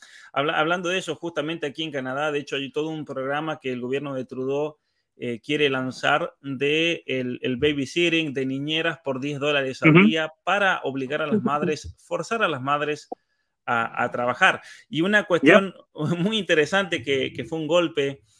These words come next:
Speaker 1: de realidad para el gobierno ideológico de Trudeau fue que hace unos años, en el dos mil dieciocho o diecinueve, si, si mal no recuerdo, quisieron sacar una ley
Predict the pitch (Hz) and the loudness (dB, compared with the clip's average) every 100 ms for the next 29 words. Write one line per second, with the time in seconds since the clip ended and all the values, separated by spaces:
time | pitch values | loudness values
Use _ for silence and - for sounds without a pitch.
0 | _ _ 131 143 131 139 139 165 180 160 | _ _ 0 0 0 -2 2 4 4 2
1 | 139 131 131 151 156 143 143 131 131 147 | 0 -2 -2 -2 -2 -4 -4 -2 -2 -2
2 | 147 143 135 131 120 139 156 175 165 165 | -4 -4 -2 -2 -4 -6 -2 -2 -2 -4
3 | 170 165 165 - 165 156 147 143 190 185 | -2 -2 -2 0 0 0 -2 -2 -2 -2
4 | 147 143 131 131 143 170 170 143 135 - | -4 -6 -6 -6 -6 -4 -4 -6 -8 -4
5 | 165 160 135 131 - 143 151 143 135 123 | -6 -4 -6 -6 -8 -4 -2 -2 -4 -8
6 | 120 - - 120 127 135 139 139 147 135 | -10 -12 -14 -10 -8 -6 -8 -4 -2 -2
7 | 156 _ _ _ _ _ _ - - 131 | -4 _ _ _ _ _ _ -20 -18 -4
8 | 160 202 160 160 190 170 160 175 | 0 0 0 -4 -4 -2 0 0